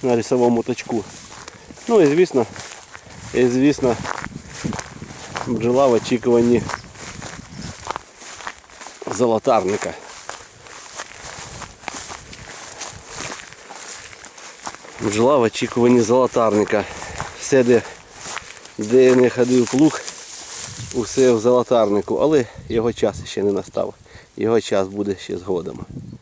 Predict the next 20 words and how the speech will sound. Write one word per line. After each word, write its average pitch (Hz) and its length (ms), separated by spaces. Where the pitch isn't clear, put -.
Ну 123 200
а 131 40
бджола 127 340
тим 117 180
часом 120 360
працює 117 460
на 113 140
ось - 220
таких 120 340
ось 117 140
диких 117 400
медоносах. 131 600
Просто 185 300
у 131 80
неї 143 300
в 135 60
моїх 139 280
умовах 135 420
нема 123 300
вибору. 120 500